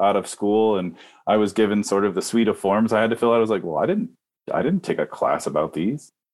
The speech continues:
I don't know what goes in these blanks." So any tech that helps free up a professional service provider's time and allows them to, to focus on where they can add value and focus on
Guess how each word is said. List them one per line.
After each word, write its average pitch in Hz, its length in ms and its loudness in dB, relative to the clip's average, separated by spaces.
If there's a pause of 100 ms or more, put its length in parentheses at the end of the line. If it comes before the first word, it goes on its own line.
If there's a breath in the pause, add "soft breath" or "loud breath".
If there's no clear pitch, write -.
I 85 60 -6
don't 185 160 2
know 226 100 2
what 73 180 -2
goes 73 240 -2
in 73 80 -4
these 73 160 -6
blanks." 76 520 -8 (640 loud breath)
So 107 840 2 (120)
any 160 220 2
tech 127 480 0
that 101 140 0
helps 110 300 -2
free 101 300 -2
up 98 220 0
a 92 80 -2
professional 92 880 -2
service 85 460 -4
provider's 82 600 -2
time 87 500 -2
and 82 100 -4
allows 82 340 -2
them 82 200 -6
to, 80 400 -4
to 113 100 -2
focus 101 440 -2
on 87 180 0
where 90 160 0
they 92 120 -2
can 87 160 -4
add 85 240 -2
value 90 760 0
and 78 180 -8
focus 95 340 -2
on 85 320 -4